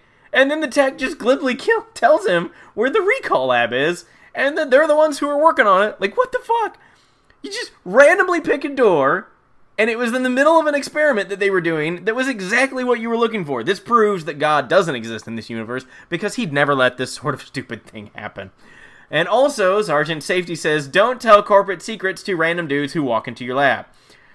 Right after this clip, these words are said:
Or at least that's what this handwritten note that he just slipped under my door <laughs> says. And it's, it's written in blood. Fresh blood. <laughs> Okay.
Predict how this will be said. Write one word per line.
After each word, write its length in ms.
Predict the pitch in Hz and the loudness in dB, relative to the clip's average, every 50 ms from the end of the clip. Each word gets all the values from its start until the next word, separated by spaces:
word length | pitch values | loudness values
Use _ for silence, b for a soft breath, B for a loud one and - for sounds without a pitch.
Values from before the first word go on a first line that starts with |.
| b b b b | b b b b
Or 80 | 147 151 | -4 -4
at 100 | 147 156 | -4 -2
least 220 | 170 165 160 - | -4 -4 -4 -4
that's 320 | - 143 143 143 143 - - | -4 -4 -4 -6 -10 -10 -8
what 180 | 147 147 - | -8 -8 -8
this 200 | 156 156 151 - | -8 -10 -10 -10
handwritten 580 | 151 147 156 156 151 143 143 151 - - 147 165 | -12 -10 -6 -6 -6 -4 -6 -6 -8 -8 -6 -4
note 240 | 214 233 226 208 - | -2 -2 -2 -4 -6
that 80 | 196 | -8
he 100 | 196 190 | -8 -8
just 220 | 175 139 160 151 - | -8 -10 -10 -10 -8
slipped 180 | 175 165 - | -10 -8 -4
under 180 | 190 185 196 208 | -4 -4 -4 -4
my 120 | 226 240 | -4 -4
door 240 | - - - - 622 | -4 -2 0 0 0
<laughs> 20 | - | -2
says. 520 | - - 480 - - - 220 175 - - B B B B B - | -4 -4 -2 -2 -2 -2 -4 -14 -16 -18 B B B B B -8
And 180 | - - 277 285 | -8 -8 -6 -8
it's, 200 | 269 - - - B B B B B | -10 -10 -12 -20 B B B B B
it's 220 | - 294 - - | -10 -10 -8 -6
written 220 | 208 220 226 254 320 | -6 -6 -6 -6 -8
in 120 | 415 392 | -10 -8
blood. 520 | 427 415 370 359 349 320 262 233 311 269 B B B B B B B B | -4 0 2 4 4 4 4 0 -2 -6 B B B B B B B B
Fresh 320 | - - 190 - - - | -6 -4 -4 -4 -6 -8
blood. 440 | - - - - - - - - - - | -10 -6 -6 -4 -4 -4 -6 -10 -12 -16
<laughs> 40 | _ _ _ _ b b b b b _ - 466 370 - - _ - | _ _ _ _ b b b b b _ -16 -16 -16 -16 -16 _ -16
Okay. 520 | - 302 277 _ - - - - 320 320 | -16 -16 -16 _ -20 -18 -18 -16 -18 -18